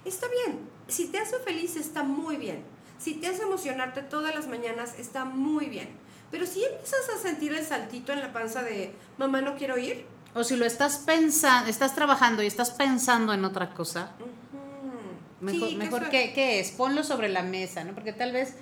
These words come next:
Speaker 2: pues a mí me gusta mucho meserear y me gusta estar en el restaurante,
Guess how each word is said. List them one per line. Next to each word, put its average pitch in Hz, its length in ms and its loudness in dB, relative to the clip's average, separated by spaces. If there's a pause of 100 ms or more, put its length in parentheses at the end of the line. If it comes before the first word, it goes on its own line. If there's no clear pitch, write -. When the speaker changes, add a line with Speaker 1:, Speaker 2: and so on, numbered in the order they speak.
(320)
Speaker 2:
pues 226 180 2
a 240 60 4
mí 254 80 4
me 311 120 6
gusta 226 260 2
mucho 180 260 0
meserear 170 800 8
y 190 40 4
me 165 120 0
gusta 165 160 -4
estar 185 180 2
en 180 140 2
el 156 100 0
restaurante, 170 640 4